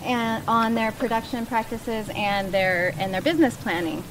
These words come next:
And I work a lot with beginning farmers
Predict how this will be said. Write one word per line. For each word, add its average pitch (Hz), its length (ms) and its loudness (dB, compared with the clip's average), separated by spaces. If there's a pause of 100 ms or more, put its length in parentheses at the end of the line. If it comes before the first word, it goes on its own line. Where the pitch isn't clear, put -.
(400)
And 220 380 0
I 240 200 2
work 294 260 2
a 440 80 4
lot 247 300 4
with 277 140 2
beginning 240 400 2
farmers 320 560 4